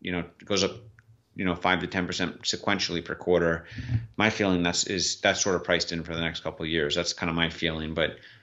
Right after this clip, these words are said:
when there's a substantial jump of, like, twenty percent sequentially over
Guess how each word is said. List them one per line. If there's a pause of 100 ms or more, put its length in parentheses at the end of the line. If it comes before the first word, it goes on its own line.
(160)
when
there's
a
substantial (460)
jump
of,
like,
twenty
percent
sequentially
over